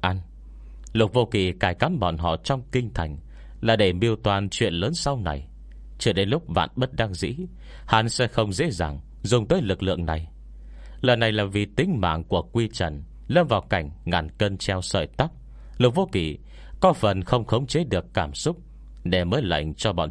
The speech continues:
chúng ra mặt gây náo loạn kinh thành, tranh thủ cho hắn và Quy Trần có thời gian nghỉ ngơi hồi phục. Bên ngoài những kẻ này đều là mệnh quan triều đình. Sau khi nhận được thông tin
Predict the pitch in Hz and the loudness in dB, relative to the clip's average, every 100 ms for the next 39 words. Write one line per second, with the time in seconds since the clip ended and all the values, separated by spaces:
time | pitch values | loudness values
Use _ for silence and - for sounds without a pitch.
0 | - 92 113 196 - - - 170 143 92 | -2 -4 -4 -8 -14 -12 0 2 4 0
1 | 87 104 98 135 143 87 78 - 127 110 | 0 0 0 0 0 0 -2 -2 -2 -2
2 | 87 71 71 - - - - 180 160 101 | -4 -4 -10 -16 -18 -14 0 2 4 2
3 | - 110 87 90 160 - 82 - 110 104 | 4 2 2 2 0 0 0 0 -2 0
4 | - 78 67 - - - 185 113 92 151 | -2 -4 -6 -14 -4 2 4 4 2 0
5 | 139 98 78 82 101 87 85 73 - 78 | 0 0 0 0 0 0 -2 -4 -2 -4
6 | - - - - - - - - - - | -4 -16 -18 -18 -18 -16 -16 -16 -16 -4
7 | - 120 104 101 98 185 - 82 73 73 | 2 4 4 2 2 -2 0 -4 -2 -4
8 | 65 - - - - 113 110 104 104 87 | -6 -12 -18 -6 0 2 4 2 2 0
9 | 170 175 - 95 85 87 85 - - - | 0 -2 0 -2 0 -2 -4 -8 -16 -18
10 | - - - - - 120 98 90 87 87 | -18 -14 -2 0 2 2 2 0 0 -2
11 | - - 107 - 98 | 0 -2 -2 -2 -2